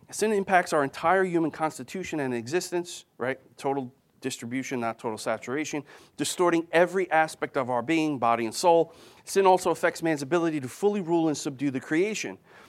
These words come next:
Only a righteous man, Jesus, can succeed perfectly where Adam and mankind failed.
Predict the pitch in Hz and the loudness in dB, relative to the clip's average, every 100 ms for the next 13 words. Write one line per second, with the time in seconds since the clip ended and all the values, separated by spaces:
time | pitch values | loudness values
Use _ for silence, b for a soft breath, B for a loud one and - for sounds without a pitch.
0 | b b 131 170 220 214 190 190 196 - | b b 4 6 6 6 8 6 2 0
1 | 170 120 107 160 135 117 - 127 - 123 | 2 0 -2 -4 -4 -6 -8 -8 -8 -10
2 | - 170 156 - 202 190 139 120 120 117 | -10 -10 -10 -2 0 2 -2 -4 -4 -2
3 | 120 - 127 127 139 135 b b b - | -2 -4 -2 -2 -2 -6 b b b -6
4 | 123 123 117 - 113 113 131 110 - | -4 -4 -4 -6 -8 -6 -4 -2 -4